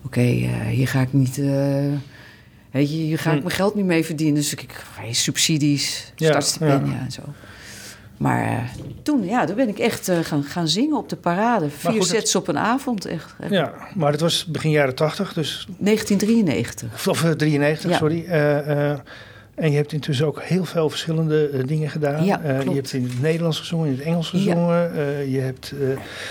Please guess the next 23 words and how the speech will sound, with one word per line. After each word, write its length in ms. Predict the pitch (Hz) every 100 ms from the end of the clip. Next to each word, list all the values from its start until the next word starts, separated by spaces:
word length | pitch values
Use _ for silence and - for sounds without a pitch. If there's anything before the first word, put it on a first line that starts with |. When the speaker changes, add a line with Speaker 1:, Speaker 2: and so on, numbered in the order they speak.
| -
Speaker 2:
samenwerking 600 | - 160 151 147 139 135
gehad 300 | 127 131 -
met 160 | 143 131
verschillende 560 | - - - 165 151
ar-, 200 | 143 139
Nederlandse 400 | 135 143 139 127
artiesten, 640 | 143 143 180 165 - 160 156
Speaker 1:
Ja. 60 |
Speaker 2:
eh, 260 | 147 156 139 147 - - -
dichters, 440 | 147 - 165 -
schrijvers. 640 | - 165 185 180 196 - -
Speaker 1:
Ja. 200 | 165 214
Speaker 2:
Gaan 180 | - -
we 60 | 143
het 120 | 123
zo 100 | 165
misschien 220 | 156 165
nog 100 | 147
even 160 | 143 151
over 120 | 143
Speaker 1:
Ja. 60 | 147
Speaker 2:
hebben. 280 | 143 160
Eh, 120 | 143